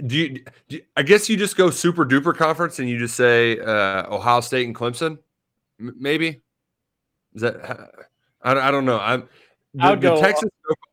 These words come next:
Speaker 1: Oklahoma one makes sense, but I don't, I don't know what the next ver-, logical step is.
Speaker 2: They didn't ask me, but I'm going Ohio State, Notre Dame.
Speaker 1: Ooh, Notre Dame. That'd be
Speaker 2: If you're,
Speaker 1: fun.
Speaker 2: if you're going for just, like, college football s-, countrywide domination,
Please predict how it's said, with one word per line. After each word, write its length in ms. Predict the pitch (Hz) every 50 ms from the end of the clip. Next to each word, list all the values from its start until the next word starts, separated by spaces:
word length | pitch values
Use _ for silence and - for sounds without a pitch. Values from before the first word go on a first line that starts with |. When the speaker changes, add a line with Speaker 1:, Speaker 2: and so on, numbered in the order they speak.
| -
Speaker 1:
Oklahoma 240 | 165 135 131 131 117
one 240 | 113 110 107 104 104
makes 280 | 104 104 98 - - -
sense, 240 | 107 101 95 87
but 140 | - 98 92
I 80 | 104 107
don't, 160 | 110 101 90
I 80 | 107 117
don't 140 | 120 113
know 100 | 107 104
what 140 | 98 98 92
the 80 | - 90
next 400 | 90 90 87 - - - - - _ _ _
ver-, 340 | _ 104 90 98 98 80 - _ _
logical 440 | 104 98 92 90 85 85 87 82 -
step 280 | - - 78 78 - 52 52 50
is. 140 | - _ _ _ _ _ _ _ _ _ _ _ _ _ _ 175
Speaker 2:
They 120 | 185 208
didn't 220 | 226 226 202 180
ask 260 | 170 175 170 156 - 170
me, 280 | 170 165 160 151 143 135
but 320 | 117 147 147 143 143 143
I'm 140 | - 165 170
going 160 | 185 180 165
Ohio 240 | 160 139 156 156 143
State, 320 | - - - 151 139 135 151
Notre 220 | 143 131 131 117
Dame. 280 | 117 117 104 101 101 95 _ _ _ _ _ _ _ _ _ _ _ _ _ _ _ _ _ _ _ _ _ - - -
Speaker 1:
Ooh, 240 | 101 135 165 156 101
Notre 260 | 87 90 107 117 107
Dame. 400 | 85 85 90 110 127 107 85 80
That'd 140 | 80 82 107
be 80 | 165 170
Speaker 2:
If 60 | -
you're, 140 | 185 - -
Speaker 1:
fun. 140 | 76 - 196
Speaker 2:
if 160 | 180 - -
you're 100 | 226 202
going 300 | 226 226 220 214 208 180
for 180 | 185 185 180
just, 240 | 165 165 170 156 -
like, 400 | 170 156 147 143 139 135 - _ _ _ _ _ _ _ _ -
college 380 | 180 185 190 185 180 170 -
football 600 | - 185 175 - 185 170 165 160 160 156 151 - _ _
s-, 160 | - - - _ _ _ _ -
countrywide 720 | 175 185 175 - 175 175 165 156 156 156 156 151 151 143
domination, 920 | 151 143 143 143 143 139 143 143 143 143 - - 151 139 135 135 131 127